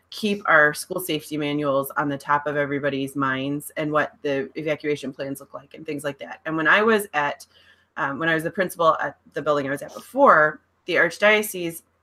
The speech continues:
had us all together. We went through all of our building documents,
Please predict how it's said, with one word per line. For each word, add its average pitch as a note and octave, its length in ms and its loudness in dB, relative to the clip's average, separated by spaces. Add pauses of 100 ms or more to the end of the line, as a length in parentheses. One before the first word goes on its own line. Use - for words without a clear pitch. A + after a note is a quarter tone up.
(640)
had G3 140 4
us F#3+ 120 2
all F3 120 6
together. D3 300 0
We D#3 120 -2
went D#3+ 220 -2
through E3 160 -2
all D3+ 140 2
of D3+ 80 -4
our D3+ 100 -4
building D3 460 -4
documents, D3 640 -6